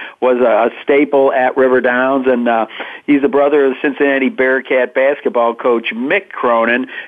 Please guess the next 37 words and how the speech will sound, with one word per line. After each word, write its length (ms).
And, 480
uh, 260
before 380
I 120
go 300
any 300
further, 400
I 80
want 140
to 60
introduce 440
you 60
to 80
Keeneland 580
Dan 300
Cronin. 520
And, 420
uh, 220
Dan, 320
I 120
got 180
a 60
question 560
for 220
you. 120
And 180
I 120
looked 220
at 120
Sunday's 540
card, 480
and 80
I 40
believe 280
it's 120
the 80
Dixiana. 1040